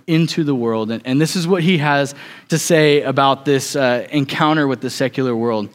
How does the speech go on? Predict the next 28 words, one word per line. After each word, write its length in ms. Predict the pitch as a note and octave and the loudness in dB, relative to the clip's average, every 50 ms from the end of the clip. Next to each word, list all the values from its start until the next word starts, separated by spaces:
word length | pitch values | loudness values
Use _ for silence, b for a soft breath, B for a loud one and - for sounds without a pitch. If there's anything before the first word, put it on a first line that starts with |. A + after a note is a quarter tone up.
| b b b b b b b b b b | b b b b b b b b b b
Um, 160 | D3+ D3 C3+ C#3 | 0 0 2 2
he 80 | E3+ | 0
says, 200 | D#3+ F#3 F#3 D#3+ | 2 2 0 0
"Secularism 960 | - - - A3 A3+ A3+ C4 C4 C4 C4 C4 C4 B3+ G#3+ B3+ B3+ B3 A#3+ A3+ B B B B | 0 0 0 0 2 4 4 4 6 6 4 4 4 4 6 6 4 4 2 B B B B
is 120 | F#3 F#3 | 2 4
not 260 | F3+ F#3 F#3+ G3+ A3+ A#3 | 4 4 4 4 4 4
a 40 | |
conclusion, 1000 | A3+ A3+ - G#3+ F#3+ - - - - B3 C4 B3+ F#3+ C3+ B2+ A#2 A2+ C3 D#3 D#3+ b b b b b b _ - | 2 2 2 2 2 2 0 0 2 4 6 6 6 4 0 0 0 0 -2 -4 b b b b b b _ 2
it 120 | F#3+ F#3+ | 2 4
is 160 | G#3+ F#3+ E3+ | 4 4 4
a 120 | F#3+ F#3 F3 | 4 4 4
mood. 640 | E3 E3 F3 F#3+ A#3 A#3+ E3 B2+ G#2+ F#2+ E2+ - - - - _ _ _ _ _ _ _ _ _ _ _ _ _ _ _ - | 4 4 6 6 6 6 6 4 2 0 -4 -8 -14 -20 -20 _ _ _ _ _ _ _ _ _ _ _ _ _ _ _ -4
That 220 | C3+ E3+ G#3 A#3+ G3+ | -2 0 0 0 0
means 520 | F3+ E3 D#3 C#3+ C#3+ D3+ D3 - - - _ _ _ _ _ _ - | 2 2 2 2 2 0 -4 -8 -14 -16 _ _ _ _ _ _ -2
we 80 | E3 | -2
cannot 480 | D#3 - - F#3+ G#3+ A3+ A3 G#3+ F3+ C#3+ | -2 0 0 0 2 4 4 2 2 2
disrupt 520 | E3+ F3+ - - - E3 E3+ E3+ E3+ - | 0 0 0 2 2 2 2 2 2 0
it 100 | E3 C3 | -2 0
with 180 | C#3+ D3 C#3+ - | 0 -2 0 0
an 100 | C3+ C3 | -2 -2
argument. 640 | - B2+ C3 C#3 C3+ B2+ A#2+ G#2+ G2 F#2+ E2+ D2 - _ _ _ _ _ _ _ _ _ _ _ _ _ _ _ _ _ - | 0 0 -2 -2 -2 -2 -4 -4 -4 -4 -6 -10 -14 _ _ _ _ _ _ _ _ _ _ _ _ _ _ _ _ _ 0
We 100 | C3+ D3+ | 2 2
must 400 | D3+ D#3 E3 F3 E3+ - - C#3+ | 4 4 4 2 0 -2 -8 -2
disrupt 560 | D3+ D#3+ C#3 - - D3+ D3+ E3 E3+ - - | -2 -2 -2 -2 0 2 2 2 2 0 2
it 340 | G#3+ G#3 G#3+ G3+ G#3 - - - _ _ _ _ _ _ - | 4 4 4 4 0 -10 -20 -20 _ _ _ _ _ _ -4
with 160 | D3 D3 - | -4 -2 0
a 80 | D3 C3 | 0 -2
presence." 920 | C3 - - - C#3+ C#3 C3+ A#2 G2+ F2+ F2 D#2 - - - - - | -2 -6 -8 -4 -2 -2 -2 -2 -4 -10 -12 -12 -14 -14 -16 -16 -18